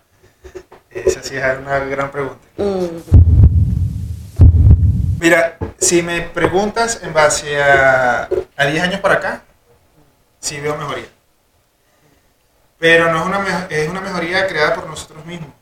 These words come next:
Speaker 1: porque las personas que nos quedamos acá... Eh, hemos querido trabajar, eh, estamos echándole pichón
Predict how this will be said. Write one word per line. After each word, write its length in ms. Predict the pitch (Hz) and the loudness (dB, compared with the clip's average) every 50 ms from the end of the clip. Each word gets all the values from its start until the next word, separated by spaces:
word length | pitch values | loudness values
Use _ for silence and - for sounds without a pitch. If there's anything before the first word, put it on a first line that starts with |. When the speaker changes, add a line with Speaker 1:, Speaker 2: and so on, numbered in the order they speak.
| _ _ | _ _
Speaker 1:
porque 220 | 139 127 - 143 135 | -20 -20 -20 -18 -16
las 140 | 135 131 | -16 -16
personas 340 | - 139 - - 151 160 165 | -16 -14 -14 -14 -14 -14 -12
que 80 | - 185 | -10 -8
nos 140 | 180 170 - | -8 -8 -6
quedamos 360 | 156 147 139 143 - 175 170 | -6 -8 -8 -6 -6 -6 -6
acá... 460 | - - - 143 147 - - - - _ _ _ _ _ - | -6 -2 0 0 0 0 0 -4 -8 _ _ _ _ _ -6
Eh, 840 | 165 156 151 151 147 147 143 143 139 135 135 131 127 123 - - _ - | -4 -2 -2 -2 -2 -4 -6 -8 -10 -12 -14 -20 -20 -20 -20 -20 _ -20
hemos 220 | 135 135 143 143 | -18 -18 -16 -16
querido 260 | - 147 147 143 143 | -12 -8 -8 -8 -8
trabajar, 680 | 143 143 139 135 135 135 151 160 156 156 156 156 - - _ _ _ _ _ _ _ _ _ _ _ _ _ _ _ _ _ _ _ _ | -6 -4 -2 0 0 2 2 2 2 2 0 -2 -6 -16 _ _ _ _ _ _ _ _ _ _ _ _ _ _ _ _ _ _ _ _
eh, 100 | _ _ _ _ | _ _ _ _
estamos 240 | - - 127 131 - | -20 -20 -20 -20 -20
echándole 500 | - - 139 143 139 139 139 139 143 139 | -20 -20 -18 -16 -14 -12 -8 -6 -6 -6
pichón 580 | - - - - - 156 151 156 156 151 - | -6 -8 -14 -10 -6 -6 -6 -6 -6 -10 -12